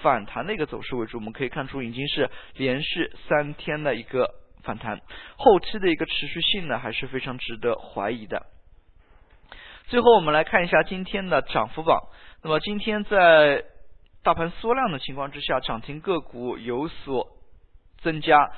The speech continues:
那么也不得不说和银行、白酒类的一个走强呢是有关系。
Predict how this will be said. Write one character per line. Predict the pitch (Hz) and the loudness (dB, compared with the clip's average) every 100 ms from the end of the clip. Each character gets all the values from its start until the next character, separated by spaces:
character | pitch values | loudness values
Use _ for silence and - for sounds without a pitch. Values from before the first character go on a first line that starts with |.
| - - - | -14 -16 -12
那 | 120 | -4
么 | 120 | -2
也 | 120 117 | -2 -4
不 | 151 | -2
得 | 147 | -4
不 | 151 151 | -4 -6
说 | - 160 151 | 0 2 2
和 | - - - 117 131 143 - - - - - - - - - - | -2 -14 -10 -4 0 0 -4 -16 -20 -20 -20 -20 -20 -20 -20 -14
银 | 131 156 | -8 -8
行、 | 170 135 143 135 | -4 0 0 0
白 | 127 156 | 0 0
酒 | 156 117 | 0 -2
类 | 127 147 | 0 0
的 | 131 | 0
一 | 123 | -2
个 | 143 | -4
走 | - 120 107 | -4 -4 -4
强 | - - 117 110 131 | -6 -8 -6 -6 0
呢 | 160 - | 0 0
是 | - - | -4 -4
有 | 120 101 | -4 -4
关 | 123 117 | -4 -4
系。 | - 107 | -8 -12